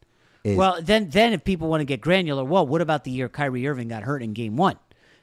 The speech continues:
Speaker 2: and Kevin Love was already out? Then it was LeBron against the world. And then, um, then Kyrie Irving left and, you know, uh, it was LeBron and J R Smith. And, eh, ah, damn it, Rob.
Speaker 1: I'm
Speaker 2: It's
Speaker 1: sorry.
Speaker 2: August.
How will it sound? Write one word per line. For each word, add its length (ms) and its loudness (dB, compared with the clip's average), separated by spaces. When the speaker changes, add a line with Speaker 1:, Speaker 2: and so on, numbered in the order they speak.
Speaker 2:
and 240 -6
Kevin 240 0
Love 180 0
was 140 -2
already 240 4
out? 240 4
Then 100 0
it 40 -2
was 140 -6
LeBron 300 0
against 280 -6
the 60 -6
world. 460 4
And 160 0
then, 320 0
um, 680 -6
then 160 6
Kyrie 320 4
Irving 240 2
left 400 6
and, 420 -2
you 80 0
know, 280 -2
uh, 460 -4
it 180 -6
was 180 -4
LeBron 380 2
and 100 -2
J 120 4
R 120 -4
Smith. 320 2
And, 240 -4
eh, 200 -6
ah, 260 -6
damn 200 -18
it, 160 -16
Rob. 220 -16
Speaker 1:
I'm 80 -2
Speaker 2:
It's 100 -8
Speaker 1:
sorry. 180 2
Speaker 2:
August. 440 -10